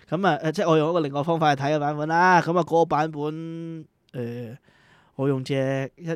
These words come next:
九一，一零八零P嘅 mon 冇投訴咯。如果你應該，應該佢個，誒，你你之前講個 term 咗，講得好好，你可以講多少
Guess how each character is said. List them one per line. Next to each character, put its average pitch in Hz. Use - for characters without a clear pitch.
九 -
一， 156
一 175
零 120
八 131
零 120
P 147
嘅 131
mon 143
冇 131
投 117
訴 131
咯。 131
如 127
果 165
你 165
應 170
該， 196
應 302
該 320
佢 214
個， 165
誒， 123
你 165
你 175
之 262
前 190
講 139
個 165
term 160
咗， 139
講 -
得 180
好 135
好， 135
你 147
可 180
以 160
講 123
多 131
少 -